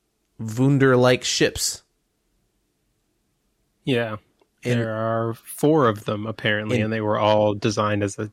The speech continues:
Speaker 2: a set.
Speaker 1: Yes, they were designed as a set. They could, they couldn't have known that they had been finished. Uh, and they end up being four because they are the four horsemen of the apocalypse, right?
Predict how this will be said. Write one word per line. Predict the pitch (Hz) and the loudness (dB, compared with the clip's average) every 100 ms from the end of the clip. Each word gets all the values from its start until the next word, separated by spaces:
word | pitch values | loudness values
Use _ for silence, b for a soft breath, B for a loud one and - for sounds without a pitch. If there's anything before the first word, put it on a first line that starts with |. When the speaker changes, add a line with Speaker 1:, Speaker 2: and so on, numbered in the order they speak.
| _ | _
Speaker 2:
a | 113 | -6
set. | - - - 104 - - _ _ _ | -6 -2 0 0 -2 -18 _ _ _
Speaker 1:
Yes, | - - - - | -8 -8 -10 -6
they | 107 | -2
were | 107 | -2
designed | 104 110 127 151 | -2 -2 0 2
as | 151 | 0
a | |
set. | 135 127 117 - _ _ | 0 2 2 0 _ _
They | 135 107 | -4 -4
could, | - 147 113 | 0 -2 0
they | 120 117 | 0 0
couldn't | - 156 139 | 0 0 2
have | 135 131 | 0 2
known | 127 123 | 2 4
that | 113 | 2
they | 113 | 2
had | 110 101 | 2 -2
been | 101 | -6
finished. | - 139 107 101 - - - _ _ _ _ _ _ _ _ _ _ _ - | -4 -2 -2 -4 -8 -12 -20 _ _ _ _ _ _ _ _ _ _ _ -4
Uh, | 113 107 107 | 0 2 0
and | - 113 | 0 2
they | 113 117 | 2 2
end | - 120 | 0 0
up | 120 - 117 | 0 -2 -6
being | 113 107 | -4 -4
four | 98 - 139 107 | -4 -2 2 2
because | 104 110 - 101 | 0 -2 -2 -2
they | 104 95 - | 0 -2 0
are | 107 101 | 0 2
the | 101 | 0
four | 101 - 107 104 | -4 0 0 2
horsemen | 104 101 - 101 | 0 -4 -4 -4
of | 101 | -4
the | 104 | -4
apocalypse, | 107 - - - - - - | -4 -6 -6 -16 -16 -18 -10
right? | 117 113 | -8 -8